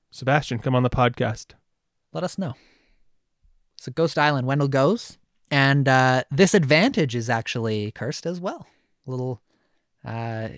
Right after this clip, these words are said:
Speaker 2: it is a second chance advantage in the next immunity challenge, which is not a very good <laughs> advantage.
Speaker 1: Yeah, so everything that I just said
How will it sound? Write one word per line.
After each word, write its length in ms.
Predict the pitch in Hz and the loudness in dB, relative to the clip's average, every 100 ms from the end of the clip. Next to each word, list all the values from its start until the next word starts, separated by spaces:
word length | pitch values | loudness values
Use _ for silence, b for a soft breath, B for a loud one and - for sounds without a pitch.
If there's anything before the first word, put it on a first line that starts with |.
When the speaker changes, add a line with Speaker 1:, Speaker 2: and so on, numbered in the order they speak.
| - | -12
Speaker 2:
it 120 | 131 | -8
is 100 | 120 | -6
a 80 | 117 | -6
second 460 | - - 156 156 139 | -8 -6 -4 -4 -4
chance 680 | - 156 170 - - - | -4 -2 -4 -6 -14 -12
advantage 720 | 147 139 131 135 135 135 120 - | -8 -4 -2 -2 -2 -4 -6 -8
in 340 | 131 127 127 120 _ _ | -4 -2 -2 -4 _ _
the 80 | 127 | -4
next 260 | 127 123 - | -4 -4 -4
immunity 360 | 127 127 120 | -2 -2 -2
challenge, 500 | 113 - 110 104 104 | -6 -6 -4 -6 -6
which 400 | 147 143 - - - _ _ _ _ _ - | -2 -2 -2 -8 -12 _ _ _ _ _ -6
is 580 | 180 180 180 170 165 156 | -2 0 0 -2 -4 -2
not 260 | 165 151 | 4 4
a 40 | 135 | 4
very 220 | 120 113 | 2 -2
good 140 | 110 | -2
<laughs> 0 | |
advantage. 680 | 117 123 123 104 113 - 127 | -2 0 0 -2 -4 -4 -4
Speaker 1:
Yeah, 180 | 214 180 - | 2 2 2
so 460 | - - 196 185 - _ _ _ _ _ | -2 4 6 6 4 _ _ _ _ _
everything 460 | 175 247 277 262 247 | 2 4 6 6 6
that 100 | 190 | 6
I 100 | 139 | 4
just 360 | 127 170 196 | 4 4 4
said 440 | - 151 120 127 | 2 4 4 -2